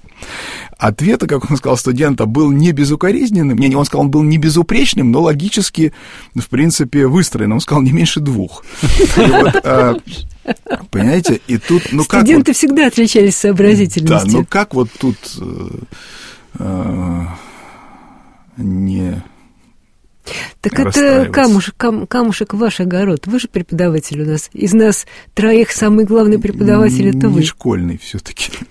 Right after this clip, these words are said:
Speaker 1: Да.
Speaker 2: Ну,
Speaker 1: Хотя,
Speaker 2: так
Speaker 1: конечно, бросать огород в камень школьных учителей невозможно. Это подвижники, конечно.
Speaker 2: Зато представляете, насколько изменился культурный контекст. При слове «Наполеон» никто не сказал, что это торт.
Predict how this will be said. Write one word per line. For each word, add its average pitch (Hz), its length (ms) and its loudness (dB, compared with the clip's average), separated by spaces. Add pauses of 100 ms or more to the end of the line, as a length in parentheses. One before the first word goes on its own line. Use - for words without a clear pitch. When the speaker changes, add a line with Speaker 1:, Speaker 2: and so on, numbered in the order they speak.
(180)
Speaker 1:
Да. - 300 -12 (480)
Speaker 2:
Ну, 196 180 2
Speaker 1:
Хотя, 147 380 2
Speaker 2:
так 127 100 -6
Speaker 1:
конечно, 127 400 -2
бросать 113 460 -4
огород 110 340 -6 (400)
в - 100 -20
камень 101 460 -4
школьных 107 460 -6
учителей 104 640 -6
невозможно. 104 880 -8 (720)
Это 92 260 -8
подвижники, 104 560 -4
конечно. - 440 -8 (200)
Speaker 2:
Зато 202 200 -2
представляете, 233 540 -2
насколько 214 520 -2
изменился 208 480 -2
культурный 196 520 -4
контекст. 196 680 -6 (320)
При - 140 -8
слове 220 320 0
«Наполеон» 214 580 0 (220)
никто 202 320 -2
не 208 80 2
сказал, 202 400 -2
что - 180 -6
это 185 160 -4
торт. - 500 -10